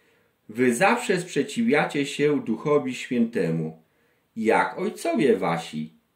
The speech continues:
tak i wy.” Dla narodu jako ogółu nie było już żadnej nadziei.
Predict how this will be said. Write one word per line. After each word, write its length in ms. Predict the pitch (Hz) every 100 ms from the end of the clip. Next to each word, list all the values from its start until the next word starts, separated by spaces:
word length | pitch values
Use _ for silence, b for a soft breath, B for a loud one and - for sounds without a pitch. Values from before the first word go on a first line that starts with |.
| _ _ _
tak 280 | 214 208 -
i 120 | 156
wy.” 340 | 113 92 139 - _ _ _ _ _ _ _ _ _ _ _ _ _ _ _ _
Dla 320 | 104 123 196
narodu 840 | 240 196 151 127 117 110 127 180 135
jako 640 | 135 135 - 147 120 -
ogółu 920 | 135 117 113 113 185 208 175 135 110 B B
nie 220 | 110 147 165
było 340 | 233 262 156
już 260 | 127 117 -
żadnej 480 | 123 127 131 120
nadziei. 760 | 113 107 95 101 87 76 76 -